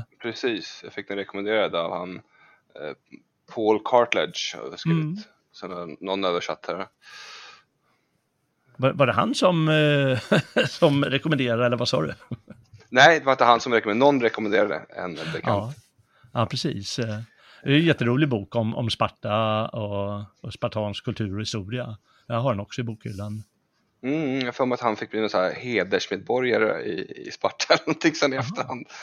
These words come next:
Speaker 1: Nå,
Speaker 2: Ja.
Speaker 1: jag vet inte om man kan vara medborgare i Sparta nu för tiden, men ja, de har väl någonting.
Speaker 2: Ja, precis, ja. Ja, de har väl liksom någon grej, ja. Och det där. Jag menar, grekisk medborgare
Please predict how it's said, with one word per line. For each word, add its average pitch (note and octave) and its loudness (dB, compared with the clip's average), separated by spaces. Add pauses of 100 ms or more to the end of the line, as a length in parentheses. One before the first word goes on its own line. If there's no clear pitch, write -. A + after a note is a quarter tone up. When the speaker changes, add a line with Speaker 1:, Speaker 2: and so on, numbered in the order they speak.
(160)
Speaker 1:
Nå, C3+ 6
Speaker 2:
Ja. G2 8 (180)
Speaker 1:
jag A2+ 8
vet A#2 4
inte G#2 -2 (260)
om A2 -2
man G#2 4
kan A2 2
vara G#2 8
medborgare A#2 6
i G#2+ 2
Sparta - 0
nu G#2 -4
för - -14
tiden, F2 -4
men D#2+ -4
ja, E2+ -4
de G2 -4
har G2 2
väl E2+ -2 (140)
någonting. F#2+ -16 (680)
Speaker 2:
Ja, G2+ -4
precis, G#2 -6
ja. A#2 -12 (120)
Ja, G2 -6 (160)
de G#2+ -6
har G2 -2
väl G2 -6
liksom G2 -10
någon F#2+ -10 (100)
grej, A2 -2
ja. G2+ -10 (340)
Och A#2 -12
det G2+ -8
där. - -6
Jag B2+ 2
menar, G#2+ 0
grekisk A#2 0
medborgare G#2 -2